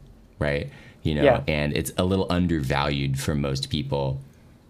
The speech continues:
Speaker 1: just
Speaker 2: Yeah.
Speaker 1: because you'd probably rather go to Chick-fil-A or Whataburger, because it's really
Speaker 2: Right.
Speaker 1: convenient, right? And
Speaker 2: Yeah.
Speaker 1: so, you know, as a business, you know, we, you gotta think about this question on multiple levels, because as a restaurant, it's an impossibly hard question. And as a,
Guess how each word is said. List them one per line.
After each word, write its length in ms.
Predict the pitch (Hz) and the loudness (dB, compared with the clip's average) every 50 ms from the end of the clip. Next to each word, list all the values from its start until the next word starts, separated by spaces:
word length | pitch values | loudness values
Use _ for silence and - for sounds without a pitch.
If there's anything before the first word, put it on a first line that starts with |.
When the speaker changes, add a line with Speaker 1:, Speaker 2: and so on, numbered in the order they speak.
| - - - - - - - _ _ | -20 -20 -20 -20 -20 -20 -20 _ _
Speaker 1:
just 140 | - 160 156 143 | -2 2 6 6
Speaker 2:
Yeah. 100 | 139 - | 6 8
Speaker 1:
because 200 | - 165 147 135 | 6 4 2 2
you'd 120 | 147 135 | 0 0
probably 300 | 135 131 131 131 131 131 | 2 2 4 4 4 4
rather 260 | 123 123 117 120 120 117 | 2 2 2 2 2 2
go 140 | 113 113 | 2 2
to 80 | 110 110 | 0 0
Chick-fil-A 480 | 104 - 117 110 - - 113 110 107 107 | 0 0 -2 -2 -2 -2 0 2 2 2
or 40 | 104 | 2
Whataburger, 640 | 107 113 107 82 67 65 58 60 65 - - - - - - - - | 2 2 0 0 0 -2 -2 -2 -2 -2 -2 -4 -6 -8 -14 -8 -4
because 260 | - 85 85 98 90 | -2 0 0 2 2
it's 140 | 95 90 87 | 0 0 2
really 180 | 92 147 139 120 | 4 4 4 4
Speaker 2:
Right. 100 | - - | 4 2
Speaker 1:
convenient, 520 | 87 78 80 87 82 73 67 64 64 - - - - - | 0 0 0 0 0 0 0 -2 -4 -6 -8 -12 -6 -2
right? 320 | 76 76 78 80 85 - - - - - - - | 0 0 2 0 -2 -4 -6 -12 -16 -16 -8 -2
And 160 | - 92 95 95 | 0 0 2 4
Speaker 2:
Yeah. 60 | - | 4
Speaker 1:
so, 400 | 104 101 98 95 90 85 - - - | 4 4 4 4 2 0 -2 -2 0
you 100 | - 104 | 0 2
know, 140 | 98 90 - - | 2 2 2 4
as 240 | 107 117 127 110 | 4 4 4 2
a 60 | 110 82 | 2 0
business, 760 | 71 73 85 156 202 220 180 135 104 87 80 82 78 - - | 0 0 0 2 2 2 2 2 2 2 2 0 -2 -2 0
you 60 | 90 | 0
know, 100 | 85 82 | 0 0
we, 280 | 87 92 85 - - - | 0 -2 -2 -4 -6 -4
you 140 | - 104 107 | -4 -2 0
gotta 160 | 123 123 107 | 2 2 2
think 200 | 95 - 117 101 | 2 0 0 0
about 280 | 104 82 - 87 82 - | 0 0 0 0 0 0
this 140 | 147 - - | -2 -4 -2
question 400 | - 104 98 - - - 87 78 | 0 0 0 0 0 0 0 0
on 120 | 76 78 | 0 0
multiple 380 | 85 85 82 - - - 82 82 | 0 0 -2 -4 -4 -2 0 0
levels, 440 | 110 151 127 98 90 85 82 82 - | 2 2 2 0 0 0 0 -2 -4
because 300 | - - - 92 82 92 | -4 -4 -2 -2 -2 0
as 120 | 87 71 | 0 0
a 80 | 73 69 | 0 0
restaurant, 680 | 76 123 160 139 - - - 85 78 76 71 71 - 143 - - - - - - | 0 0 0 0 -2 -2 -2 0 0 0 0 0 -2 -4 -8 -12 -18 -20 -20 -10
it's 100 | - 117 | -4 -2
an 80 | 98 95 | 0 0
impossibly 520 | 85 82 - - 113 117 - 90 82 82 | 0 0 0 0 0 0 0 0 0 0
hard 200 | 76 73 71 69 - | 0 0 -2 -2 -2
question. 520 | - 73 69 67 - - 73 71 71 71 73 - - - - - - | -2 -2 -2 -2 -2 -2 -2 -2 -2 -4 -6 -8 -12 -16 -18 -8 -2
And 160 | - 90 - | -2 0 2
as 320 | - 80 87 95 95 90 | 2 2 2 2 2 0
a, 540 | - - 82 82 82 80 78 78 76 - - | 0 0 0 2 2 2 2 0 -2 -4 -4